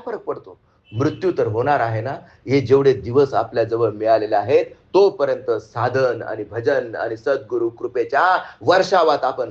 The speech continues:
न्हावून निघालं पाहिजे. आणि तुम्हाला या सद्गुरूच्या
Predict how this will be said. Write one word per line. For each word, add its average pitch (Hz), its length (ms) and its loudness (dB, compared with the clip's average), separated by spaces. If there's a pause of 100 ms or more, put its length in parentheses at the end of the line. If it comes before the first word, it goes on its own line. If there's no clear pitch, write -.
न्हावून 151 500 0
निघालं 123 380 -4
पाहिजे. 110 540 -6 (220)
आणि 160 180 0
तुम्हाला 214 600 0 (300)
या 190 460 2 (580)
सद्गुरूच्या 185 680 -2